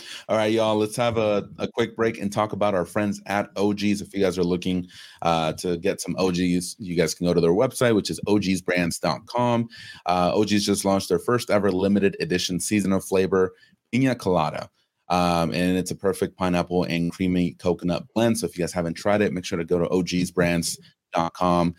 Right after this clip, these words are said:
Maybe if you're watching us on a computer, open a new tab. You know, you can still hear us and go to O G's brands dot com and order it right away. That was, that way you guys can enjoy it. Um, and also you guys can check 'em out on Instagram at, at O G's Brands,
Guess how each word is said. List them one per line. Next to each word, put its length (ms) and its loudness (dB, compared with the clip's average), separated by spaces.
Maybe 300 2
if 100 -2
you're 80 2
watching 260 2
us 120 2
on 80 2
a 40 0
computer, 340 0
open 260 0
a 40 2
new 140 2
tab. 340 0
You 60 4
know, 80 2
you 100 2
can 120 -4
still 180 0
hear 260 2
us 140 0
and 80 0
go 80 4
to 80 4
O 140 4
G's 180 -2
brands 300 -2
dot 160 -4
com 260 -2
and 100 -2
order 280 2
it 100 -2
right 200 0
away. 320 4
That 140 4
was, 300 2
that 140 2
way 120 4
you 100 0
guys 140 0
can 100 -8
enjoy 360 0
it. 140 -2
Um, 320 2
and 80 -2
also 240 0
you 60 2
guys 160 0
can 120 -8
check 220 -2
'em 80 0
out 120 0
on 180 0
Instagram 640 0
at, 220 -2
at 300 -2
O 160 2
G's 240 -4
Brands, 480 -2